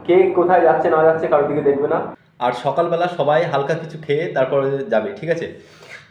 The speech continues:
যখন সকালবেলা উঠবে, ব্রাশ ট্রাশ করার পরে হালকা কিছু খেয়ে তারপরে মাঠে যাবে। একদম ভারী কিছু খাওয়ার দরকার নেই, তবে একেবারে খালি পেটেও যাবে না, হালকা কিছু খেয়ে তারপরে মাঠে যাবে, ঠিক আছে? আর আশা করছি আমার এই টিপসগুলো তুমি মাথায় রাখবে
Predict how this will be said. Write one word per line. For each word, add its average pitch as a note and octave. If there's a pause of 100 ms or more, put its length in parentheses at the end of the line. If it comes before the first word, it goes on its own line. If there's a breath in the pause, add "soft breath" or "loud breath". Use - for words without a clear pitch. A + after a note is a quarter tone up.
(160 loud breath)
যখন C#3
সকালবেলা D#3
উঠবে, D3
ব্রাশ B2
ট্রাশ C#3+
করার C3+
পরে B2+ (460 loud breath)
হালকা C3+
কিছু D#3+
খেয়ে D#3
তারপরে C#3+
মাঠে A#2
যাবে। F#2+ (760 soft breath)
একদম B2+
ভারী C#3
কিছু D#3
খাওয়ার D#3
দরকার D3
নেই, D3 (440 loud breath)
তবে C#3
একেবারে D3
খালি C#3
পেটেও D#3+
যাবে G#2
না, G2 (100)
হালকা C#3+
কিছু D#3+
খেয়ে D3+
তারপরে C3
মাঠে A2
যাবে, G2+ (260)
ঠিক D#3+
আছে? C#3+ (180)
আর -
আশা D3
করছি F#3
আমার E3+
এই E3+
টিপসগুলো F3+
তুমি E3
মাথায় C#3
রাখবে C#3